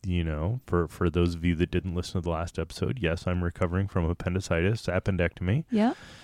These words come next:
Speaker 1: Um, so that was fun. And this past weekend, we went out of town for
Speaker 2: Yes.
Speaker 1: our anniversary weekend,
Speaker 2: Woo!
Speaker 1: like we like to do.
Speaker 2: Yes.
Speaker 1: Um, and that was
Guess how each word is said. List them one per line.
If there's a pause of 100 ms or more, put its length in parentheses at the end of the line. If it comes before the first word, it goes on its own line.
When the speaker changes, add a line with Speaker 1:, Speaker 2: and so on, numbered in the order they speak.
(220)
Speaker 1:
Um,
so
that
was
fun.
And
this
past
weekend,
we
went
out
of
town (300)
for
Speaker 2:
Yes. (100)
Speaker 1:
our
anniversary
weekend, (100)
Speaker 2:
Woo! (100)
Speaker 1:
like
we
like
to
do. (200)
Speaker 2:
Yes.
Speaker 1:
Um, (320)
and
that
was